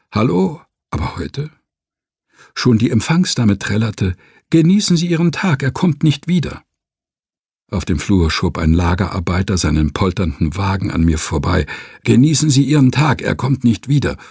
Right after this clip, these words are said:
Und eine Auszubildende rief über den Gang: „Genießen Sie Ihren Tag, er kommt nicht wieder.“ Ich kam mir vor wie im Hauptquartier einer Sekte. Und der Mann, zu dem ich ging, war als Geschäftsführer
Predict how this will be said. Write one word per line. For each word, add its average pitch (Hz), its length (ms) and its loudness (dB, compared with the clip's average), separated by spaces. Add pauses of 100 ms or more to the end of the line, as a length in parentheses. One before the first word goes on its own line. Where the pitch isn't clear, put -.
(360)
Und 120 180 2
eine 123 240 2
Auszubildende 113 840 0
rief 131 220 2
über 113 140 -2
den 107 160 0
Gang: 127 260 2 (600)
„Genießen 202 520 4
Sie 180 120 0
Ihren 180 280 2
Tag, 226 260 0
er 147 120 -2
kommt 196 300 -2
nicht 160 220 0
wieder.“ 160 360 0 (1700)
Ich - 160 0
kam 139 160 2
mir 143 140 6
vor 92 320 -2
wie 127 80 -2
im 127 200 0
Hauptquartier 101 640 -4
einer 147 200 2
Sekte. - 480 -6 (760)
Und 104 200 0
der 95 120 4
Mann, 131 300 6
zu - 160 -8
dem 76 200 -8
ich - 160 -14
ging, 107 300 2 (400)
war 95 200 -2
als - 260 -4
Geschäftsführer 110 960 -2